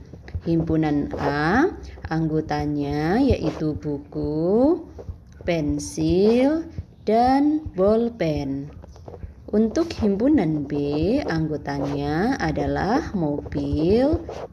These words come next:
dan truk. Himpunan C, anggotanya sepuluh,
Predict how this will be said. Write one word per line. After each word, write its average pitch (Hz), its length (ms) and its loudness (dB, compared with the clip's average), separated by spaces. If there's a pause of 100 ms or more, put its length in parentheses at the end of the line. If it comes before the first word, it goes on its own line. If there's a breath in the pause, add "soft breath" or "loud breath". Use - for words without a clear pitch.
(160)
dan 254 440 4
truk. 151 320 -4 (2250)
Himpunan 180 720 4
C, 147 480 2
anggotanya 156 1120 -2
sepuluh, 156 960 0